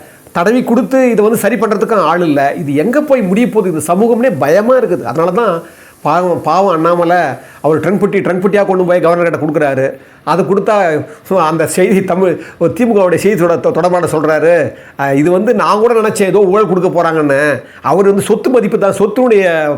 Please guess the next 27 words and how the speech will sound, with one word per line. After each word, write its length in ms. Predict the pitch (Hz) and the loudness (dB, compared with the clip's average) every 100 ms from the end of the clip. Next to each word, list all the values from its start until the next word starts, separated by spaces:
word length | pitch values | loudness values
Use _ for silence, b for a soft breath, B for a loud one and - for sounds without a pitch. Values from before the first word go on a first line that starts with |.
| - 165 | -6 -6
மதிப்பை 360 | 143 151 202 190 | -4 -2 0 0
தான் 200 | 214 214 | 0 0
வந்து 220 | 185 185 | 2 2
கொடுத்துருக்கிறாரு 440 | 202 165 - 170 151 | 2 2 -2 -2 0
புகாரா 380 | 170 143 165 | 0 0 0
அப்படின்னு. 520 | 165 165 156 139 131 123 | 0 0 0 -2 -4 -4
பாருங்களேன், 520 | 135 147 139 135 127 - B B | -2 -2 -2 -4 -4 -8 B B
சொத்து 340 | - 202 254 | -2 0 2
வந்து 280 | 226 226 247 | 2 2 0
பல 200 | 170 170 | 2 2
கோடி 260 | 196 240 240 | 4 2 2
சம்பாதிச்சிட்டா 540 | 185 202 220 - 202 131 143 185 - B B | -2 -2 -2 0 -2 0 0 -2 -4 B B
அது 220 | 147 196 | -2 2
வந்து 260 | 240 262 285 | 2 2 2
ஊழல் 240 | 240 277 | 2 2
செய்து 280 | - 233 214 | 0 0 0
அர்த்தமாகாதா? 720 | 175 185 233 208 202 165 151 147 - | -2 -2 0 0 0 0 -2 -4 -8
எவ்வளவு 560 | 170 160 247 294 294 277 | -6 -2 0 0 2 2
ஒரு, 420 | 233 202 160 151 B | 2 2 -2 -6 B
ஒரு 180 | 170 175 | 0 0
அறியாமையா 460 | 143 220 277 277 | 2 2 2 2
நினைச்சுங்கிறாரு 420 | 302 285 254 247 233 | 2 2 0 2 2
மத்தவங்கள. 560 | 214 208 180 175 185 | 2 0 0 -2 0
பாருங்க 320 | 170 156 135 160 | 0 0 0 0
அந்த 260 | 160 151 | 0 0
செய்தி 220 | 147 170 | 0 0
தொடர்பாளர். 500 | 180 151 151 139 123 | 0 0 0 -2 -6